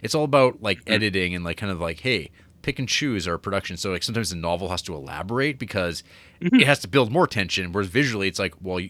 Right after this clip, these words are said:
Speaker 1: you don't have to deliver as much information because it's already in front of your eyes.
Speaker 2: Yeah, exactly. So, like, I think, uh, for each medium, they go the right, right route.
Speaker 1: Yeah.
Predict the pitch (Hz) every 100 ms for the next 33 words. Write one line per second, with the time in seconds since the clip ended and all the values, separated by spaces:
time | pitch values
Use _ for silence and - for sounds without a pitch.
0 | - - 117 104 104 101 92 92 92 95
1 | 80 90 - 85 85 82 82 82 76 78
2 | 78 71 65 - - - - - - _
3 | _ - 123 - 101 101 90 85 - 92
4 | 80 71 76 78 80 80 - - - _
5 | _ _ 135 104 - 139 123 113 107 98
6 | 90 - - - 156 143 135 127 - -
7 | 127 147 160 139 135 - - 127 113 107
8 | 101 101 101 - 127 135 135 110 107 120
9 | 147 175 208 - - 131 123 123 113 101
10 | 101 95 - _ 90 85 - - - 101
11 | 98 - - 113